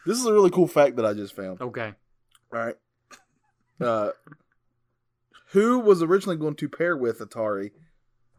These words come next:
Speaker 1: and if they'd done so, the name of the magazine would have been Atari Power. That's a little hint there.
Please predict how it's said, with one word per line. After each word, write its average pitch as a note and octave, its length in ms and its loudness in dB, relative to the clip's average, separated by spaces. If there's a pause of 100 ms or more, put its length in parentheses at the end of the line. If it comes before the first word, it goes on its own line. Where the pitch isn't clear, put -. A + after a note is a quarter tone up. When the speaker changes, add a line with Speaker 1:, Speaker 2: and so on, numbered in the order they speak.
(240)
Speaker 1:
and A#2 120 -6
if C3 100 -6
they'd C3+ 160 0
done D#3 200 -2
so, A2+ 300 0
the A2 100 -6
name A#2+ 180 -6
of A#2 40 -8
the A2+ 60 -8
magazine A#2+ 420 -6
would A2 100 -8
have G#2 80 -12
been G2+ 300 -8 (160)
Atari A2+ 440 -8
Power. E2 400 -12 (280)
That's - 140 -20
a - 20 -18
little F2+ 160 -14
hint A#2 220 -16
there. G2+ 200 -14